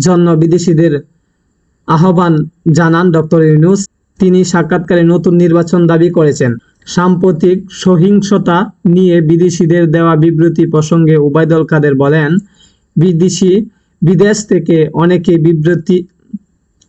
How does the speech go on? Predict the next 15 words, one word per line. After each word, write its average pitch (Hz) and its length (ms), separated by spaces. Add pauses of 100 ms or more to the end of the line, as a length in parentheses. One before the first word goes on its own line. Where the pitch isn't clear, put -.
(160)
বিবৃতি 170 440
দিয়েছেন, 165 680 (400)
অনেক 180 340 (140)
সংস্থা, 175 720 (300)
অনেক 170 320
বিশ্ববিদ্যালয় 170 680
শিক্ষকও 175 680
আছেন, 156 340 (460)
কারা 190 420 (180)
সমন্বয় 196 640
করেছেন 185 400
আমরা 165 320
জানি। 160 440 (100)
তাদেরকে - 1040
বলবো, 170 600